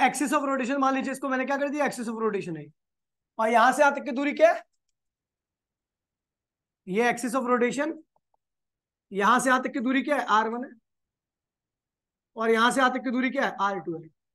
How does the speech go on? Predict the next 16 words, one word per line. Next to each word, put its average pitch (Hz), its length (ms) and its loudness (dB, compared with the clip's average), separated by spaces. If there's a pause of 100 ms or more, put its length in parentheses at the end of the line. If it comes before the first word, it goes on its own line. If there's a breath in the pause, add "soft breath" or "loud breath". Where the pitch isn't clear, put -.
(260)
और 214 200 -2
इन 254 120 4
दोनों 254 260 4
का 277 100 2
sum 254 180 0
क्या 294 140 0
है? 269 100 0
आर 196 180 2
है। 156 100 -12 (180)
क्या 226 120 -6
है? 285 220 -4 (560)
R 160 140 -18
है। 156 120 -20 (3000)
आप 240 240 8
इस 285 100 -2
वाले 294 220 4